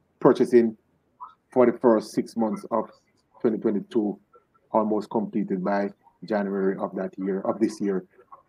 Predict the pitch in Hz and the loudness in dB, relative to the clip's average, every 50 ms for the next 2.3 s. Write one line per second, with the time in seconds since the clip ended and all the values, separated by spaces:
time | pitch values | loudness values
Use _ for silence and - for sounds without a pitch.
0 | _ _ - 117 113 110 101 95 107 117 107 113 110 - - _ - - 123 120 | _ _ -2 -2 0 0 0 2 2 2 2 2 0 -2 -4 _ 6 8 8 8
1 | 113 104 95 87 90 - - - - - - _ _ _ _ - _ 226 - - | 6 4 2 -2 -4 -10 -16 -18 -20 -20 -20 _ _ _ _ -20 _ -2 -2 0
2 | - - 107 101 90 - | 0 0 0 0 -2 -4